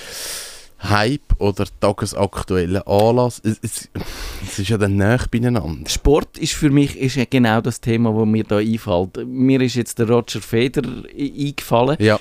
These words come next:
Speaker 2: weil das ist ein Typ,
Speaker 1: Ja.
Speaker 2: der mich überhaupt nicht interessiert. Mir ist völlig egal, was der macht. Es mag sein, dass der gut Tennis spielt, äh, kann ich nicht beurteilen, ist mir im, im Grunde genommen auch egal, aber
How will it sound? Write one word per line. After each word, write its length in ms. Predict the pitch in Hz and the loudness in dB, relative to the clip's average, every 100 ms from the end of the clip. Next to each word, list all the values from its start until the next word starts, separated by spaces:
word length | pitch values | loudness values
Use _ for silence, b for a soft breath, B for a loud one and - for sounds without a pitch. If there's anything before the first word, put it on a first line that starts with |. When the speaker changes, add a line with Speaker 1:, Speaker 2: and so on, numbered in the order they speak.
| - | 0
Speaker 2:
weil 80 | 127 | 0
das 140 | 143 | 2
ist 60 | 127 | 2
ein 120 | 123 | 2
Typ, 120 | 139 | 2
Speaker 1:
Ja. 40 | 95 | 2
Speaker 2:
der 120 | 127 | 2
mich 240 | 127 120 - | 2 0 -4
überhaupt 540 | 160 - 101 117 - | 0 0 2 0 0
nicht 140 | 156 | -4
interessiert. 760 | 147 139 120 117 - 131 170 - | -6 -4 -4 -4 -2 -2 -4 -8
Mir 440 | 135 127 131 127 | -8 -4 2 2
ist 120 | 123 - | 2 -2
völlig 400 | - 127 147 135 | 2 4 4 0
egal, 380 | 113 107 113 | 2 4 4
was 220 | 131 127 - | 2 0 0
der 100 | 113 | 2
macht. 500 | 107 127 - - - B B B B - 120 - 98 | 2 0 -4 -12 -14 B B B B -12 -12 -12 -8
Es 240 | 123 123 | -6 -2
mag 280 | 127 123 113 | 2 2 2
sein, 180 | - 127 | -2 -2
dass 180 | 127 110 | -2 -2
der 100 | 117 | -4
gut 280 | 110 113 - | 0 0 2
Tennis 340 | 113 131 170 | 0 2 -2
spielt, 540 | - - 151 170 - - | -4 0 0 0 -6 -6
äh, 420 | 120 123 95 104 110 - | -4 -4 -6 -10 -10 -2
kann 200 | 120 120 | 0 2
ich 100 | 117 | 2
nicht 220 | 127 139 | 0 0
beurteilen, 760 | 127 127 131 - 120 120 123 120 80 110 | 0 0 0 0 2 2 0 -2 -8 -8
ist 220 | 139 127 | -4 -2
mir 180 | 120 117 | 0 -2
im, 280 | 113 113 113 | 0 0 0
im 420 | 117 113 113 107 | 0 0 2 -2
Grunde 220 | 113 117 117 | 0 0 2
genommen 180 | 104 92 | 0 0
auch 40 | |
egal, 380 | 95 98 92 113 | 0 2 2 2
aber 220 | 107 104 | 0 -2